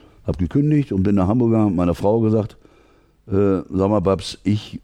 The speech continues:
muss doch wieder Musik machen. Es, ich merkte, es hat mich da wieder gepackt. Ähm, ich geh nach Hamburg. Ich bereite da alles vor und du kommst dann anschließend nach See zu, dass wir da irgendwas geregelt kriegen.“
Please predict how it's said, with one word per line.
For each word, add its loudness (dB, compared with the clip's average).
muss -2
doch -2
wieder 0
Musik 0
machen. 0
Es, -10
ich -2
merkte, 0
es -4
hat -4
mich -6
da -2
wieder 0
gepackt. -4
Ähm, 0
ich -2
geh 0
nach -4
Hamburg. -4
Ich -4
bereite 0
da 4
alles 0
vor 2
und 0
du 0
kommst -4
dann 0
anschließend 0
nach -2
See -2
zu, -4
dass -2
wir 0
da 0
irgendwas -2
geregelt -2
kriegen.“ -8